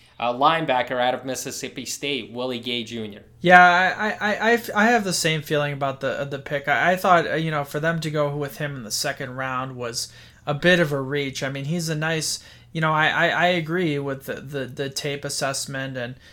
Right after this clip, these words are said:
Speaker 2: um, you know, he's had some off-the-field issues, and, um, you know, I guess that, you know, sometimes the Chiefs also like those aggressive guys.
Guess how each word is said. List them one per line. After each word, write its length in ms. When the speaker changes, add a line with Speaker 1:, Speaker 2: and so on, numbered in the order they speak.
Speaker 2:
um, 320
you 80
know, 80
he's 140
had 180
some 160
off-the-field 600
issues, 580
and, 240
um, 680
you 120
know, 100
I 160
guess 280
that, 100
you 100
know, 140
sometimes 380
the 80
Chiefs 340
also 240
like 200
those 220
aggressive 560
guys. 600